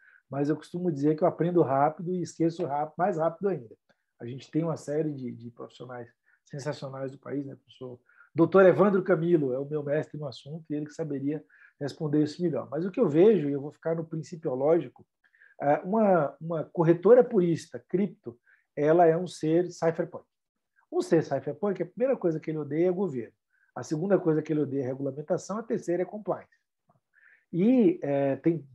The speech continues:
vários casos hilários e, e caricatos sobre esse tipo de comportamento. Mas, é, é, feliz, feliz ou infelizmente,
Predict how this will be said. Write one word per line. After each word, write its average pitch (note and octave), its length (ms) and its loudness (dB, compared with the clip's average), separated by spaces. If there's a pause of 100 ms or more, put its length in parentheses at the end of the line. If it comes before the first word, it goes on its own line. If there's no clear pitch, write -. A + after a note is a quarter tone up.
(120)
vários F3+ 400 6
casos D3 680 4
hilários C#3+ 760 2 (400)
e, C3 400 -6
e A#2+ 60 -8
caricatos E3 960 2 (200)
sobre D#3+ 680 2
esse D#3 240 -2
tipo D#3+ 240 -12
de D#3 80 -8
comportamento. D#3 680 -6
Mas, D3 400 -10
é, - 60 -6
é, C3+ 380 -6 (280)
feliz, D#3+ 320 2
feliz F#3 400 0
ou F3 60 6
infelizmente, D#3 720 -8